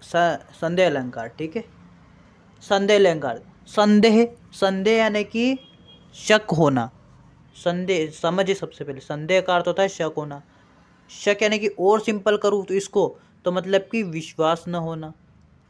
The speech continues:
क्या न होना, विश्वास न होना, यानी कि बिलीव न होना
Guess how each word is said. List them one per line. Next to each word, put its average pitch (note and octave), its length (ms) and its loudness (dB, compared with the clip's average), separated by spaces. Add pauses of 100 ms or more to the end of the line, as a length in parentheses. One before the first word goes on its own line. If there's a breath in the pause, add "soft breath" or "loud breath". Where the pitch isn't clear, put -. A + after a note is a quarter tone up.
(140)
क्या E3+ 160 -2
न F3+ 80 -4
होना, F3+ 180 -4
विश्वास D#3 600 -4
न E3 40 -8
होना, D3+ 340 -10 (640 soft breath)
यानी F3 180 0
कि B3+ 300 2 (280)
बिलीव F#3 380 6
न G3 60 6
होना C3 400 4